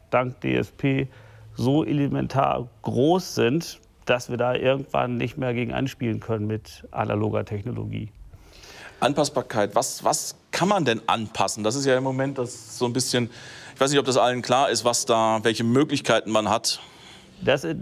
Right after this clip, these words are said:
Speaker 1: das ist jetzt ein, eine kritische Frage, weil wir haben auf der einen Seite alle Möglichkeiten. Das heißt, das D S P wird gerne als eierlegende Wollmilchsau verkauft, was es natürlich nicht ist. Es ist ein Hilfsmittel.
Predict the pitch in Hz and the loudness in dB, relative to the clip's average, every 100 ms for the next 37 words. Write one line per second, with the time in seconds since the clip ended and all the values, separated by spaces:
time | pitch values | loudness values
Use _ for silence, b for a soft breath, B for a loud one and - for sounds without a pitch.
0 | - - 151 208 190 185 190 - - 139 | -6 0 0 0 -2 0 0 -2 -2 -2
1 | 139 - 147 139 143 208 214 190 156 - | -2 0 2 2 2 0 0 -2 -4 0
2 | 151 202 214 220 240 131 139 170 175 156 | 2 2 0 -2 -2 0 2 2 0 2
3 | 143 151 - 139 - 143 143 131 123 - | 0 0 -4 -2 0 0 0 0 -2 -8
4 | - 143 139 147 170 180 190 185 - 175 | -2 0 2 0 0 -2 -6 -6 -2 -2
5 | 196 226 226 123 135 135 131 - 139 131 | 0 -4 -4 -4 -2 -2 -4 -2 -2 -2
6 | - 151 139 139 - 135 135 131 - 139 | 0 0 0 -2 0 0 0 -4 -2 2
7 | 143 139 131 131 120 123 151 151 147 165 | 2 2 2 0 2 2 2 0 0 0
8 | 170 - 170 175 185 262 - - 131 127 | 0 -4 -6 -2 -2 -2 -10 -4 -2 -2
9 | 127 120 - 117 113 120 127 135 - 190 | -2 -2 0 -2 0 2 4 2 2 0
10 | 247 B B B - 123 156 147 147 135 | 0 B B B -2 2 2 4 2 0
11 | - 101 - | -6 -6 -8